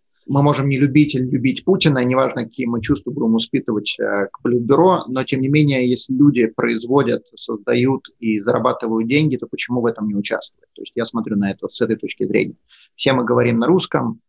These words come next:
те, кто слушает эти подкасты, видео, и, соответственно, все мы имеем какое-то отношение к бывшему Советскому Союзу. То есть чувство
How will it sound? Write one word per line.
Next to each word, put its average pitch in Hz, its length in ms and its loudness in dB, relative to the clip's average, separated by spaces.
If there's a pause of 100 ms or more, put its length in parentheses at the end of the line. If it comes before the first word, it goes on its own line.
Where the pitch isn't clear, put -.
(300)
те, 110 120 -2
кто - 280 -6
слушает 120 440 -6
эти - 180 -14
подкасты, - 560 -6
видео, 110 420 -2 (360)
и, 120 220 2
соответственно, 123 560 0
все - 160 2
мы 139 200 2
имеем 131 240 0
какое-то 131 260 0
отношение 120 440 -2
к 104 40 -2
бывшему 113 340 -2
Советскому 113 460 -4
Союзу. - 460 -2 (300)
То - 80 -10
есть 110 160 -6 (180)
чувство 123 600 0